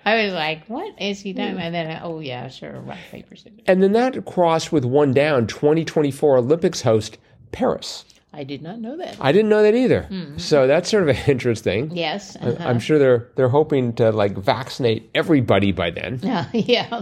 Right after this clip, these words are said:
Speaker 1: that's, yeah.
Speaker 2: And Six Across, did you know the singer with the twenty sixteen number one album, A Seat at the Table?
Speaker 1: I didn't.
Speaker 2: Solange?
Speaker 1: Solange, yeah. But
Speaker 2: Hmm.
Speaker 1: I do now.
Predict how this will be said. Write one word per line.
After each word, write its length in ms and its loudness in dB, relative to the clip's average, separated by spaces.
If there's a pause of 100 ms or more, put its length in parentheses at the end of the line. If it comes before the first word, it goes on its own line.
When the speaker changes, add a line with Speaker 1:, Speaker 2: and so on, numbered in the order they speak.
Speaker 1:
that's, 180 -20 (800)
yeah. 280 -16 (360)
Speaker 2:
And 260 4
Six 280 0
Across, 400 2
did 120 0
you 140 2
know 140 4
the 100 -2
singer 380 2
with 120 0
the 80 0
twenty 240 0
sixteen 400 -2
number 220 2
one 160 4
album, 400 4
A 140 0
Seat 520 -8
at 120 -4
the 80 -2
Table? 480 2
Speaker 1:
I 180 -4
didn't. 640 -6
Speaker 2:
Solange? 800 2
Speaker 1:
Solange, 680 -10
yeah. 300 -14 (200)
But 140 -16
Speaker 2:
Hmm. 140 -2 (580)
Speaker 1:
I 80 -6
do 180 -6
now. 320 -6